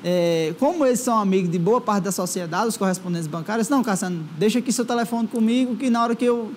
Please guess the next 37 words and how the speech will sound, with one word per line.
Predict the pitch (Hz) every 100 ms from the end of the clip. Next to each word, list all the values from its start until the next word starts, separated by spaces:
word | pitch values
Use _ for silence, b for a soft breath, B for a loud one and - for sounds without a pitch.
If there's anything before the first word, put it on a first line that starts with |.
| -
tiver | 254 202 240
saldo | - 233 240
aqui, | 226
eu | 254
ligo | 254 247
pra | 254
você | 240 233 240
vir." | 202 214 175 139 B B B -
E | 254
aí | 285 269 311 494
entra | 294 285 277
outro | 262 349
fator, | - 320 285 254
que | 254
é |
a | 302
questão | 392 254 277
da | 302
segurança. | - 466 539 539 208 - - - - - - - -
Quem | 427 494
é |
que | - 359
vai | 294 285
tá | 285
querendo | 254 262 262 254
se | 254 269
arriscar | 254 269 - 220 233 233
em |
fila | 196 214 208 208
de, | 185 190 180 160
de | 156 180
correspondente | 185 185 185 190 185
bancário | 170 170 165 175 202 226
com | 220 214
valor | 196 180 175
significativo? | 185 180 180 175 196 180 147 131 - - -
É, | 151